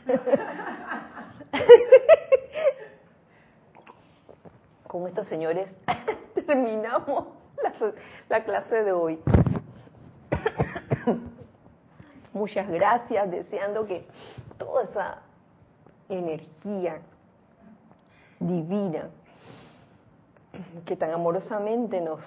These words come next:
ofrece el Mahashohan, realmente podamos invocarla, podemos, podamos realmente utilizarla de la mejor manera posible, para bendición de todo el planeta Tierra. Que así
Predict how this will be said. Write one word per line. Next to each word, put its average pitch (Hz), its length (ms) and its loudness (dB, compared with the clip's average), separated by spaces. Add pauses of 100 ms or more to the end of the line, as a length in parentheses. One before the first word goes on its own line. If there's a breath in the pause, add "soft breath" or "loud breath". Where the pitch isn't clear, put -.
(160)
ofrece 156 320 -14
el 190 80 -4
Mahashohan, 170 800 -12 (140)
realmente 170 580 -4 (720)
podamos 165 600 -6 (540)
invocarla, 175 840 -4 (1300 loud breath)
podemos, 165 580 -4 (120)
podamos 175 420 -8
realmente 175 420 -4
utilizarla 170 720 -8
de 175 80 -6
la 156 100 -8
mejor 151 380 -8
manera 160 360 -10
posible, 156 600 -18 (1160)
para 156 220 -10
bendición 160 680 -12
de 165 120 -8
todo 185 480 -10 (160)
el 170 100 -10
planeta 156 360 -12
Tierra. 139 360 -14 (340)
Que 180 120 -10
así 175 200 -14